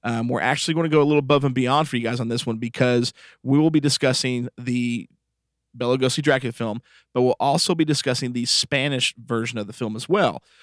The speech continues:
For those who don't know, when they were filming the Dra-, Dracula movie, they filmed the Spanish version of it at the same time. So, like, when Bela Lugosi and all those dudes were done, they'd leave, and then the Spanish actors would come on and shoot,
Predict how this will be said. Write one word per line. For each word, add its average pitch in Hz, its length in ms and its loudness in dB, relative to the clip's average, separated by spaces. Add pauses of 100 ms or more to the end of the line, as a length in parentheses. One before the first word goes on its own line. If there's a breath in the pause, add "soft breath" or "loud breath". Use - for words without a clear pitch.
(120)
For 120 120 -6
those 123 180 2
who 117 80 -6
don't 147 300 -2
know, 123 420 -2
when 120 300 -8
they 120 80 -6
were 117 100 -8
filming 156 420 0
the 123 120 -2
Dra-, 117 260 -6
Dracula 117 360 -4
movie, 113 340 -4 (320 loud breath)
they 120 100 0
filmed 123 320 -4
the 113 80 -6
Spanish 156 540 0
version 120 280 -4
of 117 100 -4
it - 120 -4
at 117 140 -6
the 120 80 -8
same 110 320 -4
time. 101 380 -6 (240 soft breath)
So, 110 140 -4
like, 113 200 -6
when 113 100 -6
Bela 120 280 0
Lugosi 120 340 -2
and 117 80 -2
all 117 80 -4
those 117 120 -4
dudes 104 200 -4
were 101 60 -10
done, 175 380 2 (300 soft breath)
they'd 120 240 -2
leave, 123 480 0
and 113 100 -12
then 113 100 -8
the 107 60 -8
Spanish 117 320 -6
actors 110 260 -10
would 107 100 -14
come 117 160 -4
on 113 320 -6
and - 120 -12
shoot, - 360 0